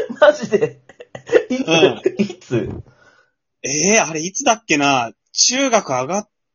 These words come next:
Speaker 2: てたかな？
Speaker 1: あー、思春期だしな。一番気になることじゃん。
Speaker 2: うん。
Speaker 1: え、よく
Speaker 2: で、
Speaker 1: 親買ってくれたね。
Speaker 2: うん。いや、お、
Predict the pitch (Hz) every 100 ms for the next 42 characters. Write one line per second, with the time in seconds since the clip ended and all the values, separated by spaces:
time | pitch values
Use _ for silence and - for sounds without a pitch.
0 | _ _ _ _ _ _ _ _ _ 254
1 | 254 170 127 113 123 113 101 95 - -
2 | - 110 104 101 95 - 107 117 127 127
3 | - 127 156 160 175 139 127 117 104 -
4 | - _ _ _ _ _ _ _ _ _
5 | - 185 269 214 135 135 139 - 165 165
6 | - 127 131 135 120 117 110 104 104 _
7 | _ _ _ _ _ _ 131 127